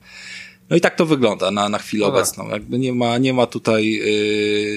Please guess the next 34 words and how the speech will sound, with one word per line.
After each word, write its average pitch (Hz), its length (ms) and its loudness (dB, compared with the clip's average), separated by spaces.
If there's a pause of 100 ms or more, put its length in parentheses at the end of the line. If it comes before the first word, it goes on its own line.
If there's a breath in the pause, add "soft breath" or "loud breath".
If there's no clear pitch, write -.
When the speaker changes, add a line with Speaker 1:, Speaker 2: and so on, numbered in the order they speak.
Speaker 1:
y, 101 80 -10
co - 160 0
ukrywać, 113 520 0
że 104 160 -8
to 107 160 -4
jest 104 160 -4
po 101 100 -6
prostu 95 680 -6
fakt. - 520 0
Y, 101 840 -8 (420)
komuś 123 340 2
to 113 100 -6
może 131 280 0
przeszkadzać, 120 680 0
z - 40 -12
drugiej 120 260 -4
strony 113 320 -4
nie 117 200 4
zajmuje 139 400 4
to 120 100 -6
dużo 113 260 -4
czasu, 107 320 -4
żeby 101 240 -6
przeskoczyć 104 540 -2
do 104 120 -2
końca 104 480 0
i 98 220 -6 (580 loud breath)
kliknąć 104 400 2
przycisk, - 380 -2
żeby 104 220 0
wejść 98 260 -2
do 101 80 -4
tego 95 260 -4
folderu, 131 480 4